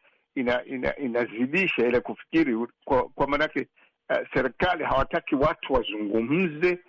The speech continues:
waseme, watumie haki zao za raia ya kusema hili jambo gani. Kwa hivyo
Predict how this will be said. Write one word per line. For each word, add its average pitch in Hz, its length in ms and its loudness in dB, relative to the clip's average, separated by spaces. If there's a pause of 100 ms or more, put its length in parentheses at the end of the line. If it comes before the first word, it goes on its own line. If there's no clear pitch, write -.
(240)
waseme, 165 760 0 (280)
watumie 127 680 0
haki 123 420 -2
zao 147 340 2
za 110 100 2
raia 151 420 2
ya 135 80 4
kusema 131 520 -4
hili 135 480 2
jambo 104 280 0
gani. 73 440 -2 (140)
Kwa 160 100 2
hivyo 175 360 2